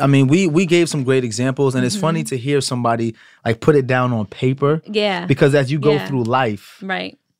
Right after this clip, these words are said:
Speaker 1: You don't put things down on paper, you just do it. And I can
Speaker 2: Mm-hmm.
Speaker 1: see how doing these things for me
Speaker 2: It's almost like the step by step.
Speaker 1: Yes. You
Speaker 2: It's
Speaker 1: know what
Speaker 2: like
Speaker 1: I'm
Speaker 2: the,
Speaker 1: saying?
Speaker 2: it shows the measurables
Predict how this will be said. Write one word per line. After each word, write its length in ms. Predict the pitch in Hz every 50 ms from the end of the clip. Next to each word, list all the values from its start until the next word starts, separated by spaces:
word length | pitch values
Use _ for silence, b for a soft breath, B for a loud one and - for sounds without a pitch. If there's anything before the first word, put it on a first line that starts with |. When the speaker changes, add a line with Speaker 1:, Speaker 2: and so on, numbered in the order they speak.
| _ _ _ _ -
Speaker 1:
You 80 | 139 147
don't 160 | 156 151 139
put 160 | - 151 143
things 180 | - 139 131 120
down 160 | 127 120 123
on 100 | 120 113
paper, 240 | 107 - 127 123 117
you 100 | 117 120
just 180 | 120 113 98 98
do 200 | 120 131 131 113
it. 100 | 101 - -
And 120 | 120 120
I 100 | 120 123
can 80 | 107 95
Speaker 2:
Mm-hmm. 60 | 123 120
Speaker 1:
see 420 | 104 107 - - - 185 175 156
how 460 | 127 120 131 131 127 123 117 110 - - _ _ _ _ _ _ 117
doing 280 | 113 135 143 147 135 131
these 220 | 131 131 120 - -
things 460 | - 147 139 135 127 120 113 107 -
for 180 | - - 113
me 440 | 104 107 127 135 127 113 104 95 92 - - - _ -
Speaker 2:
It's 140 | 202 196 185
almost 260 | 190 185 175 180 180
like 160 | - 175 180 -
the 80 | 180
step 260 | 175 - 180 170 175
by 100 | - 180 185
step. 280 | - - 269 240 - _ _ _
Speaker 1:
Yes. 440 | 147 170 165 113 - - - - _ _ _ _ _
You 60 | 120
Speaker 2:
It's 20 | 120
Speaker 1:
know 60 | 123
what 20 | 123
Speaker 2:
like 80 | 123
Speaker 1:
I'm 60 | 123
Speaker 2:
the, 40 | 120 -
Speaker 1:
saying? 180 | 131 131 135
Speaker 2:
it 60 | 143
shows 300 | 151 156 202 185 190 180
the 80 | - 185
measurables 680 | 185 185 196 226 269 269 220 170 156 156 160 - -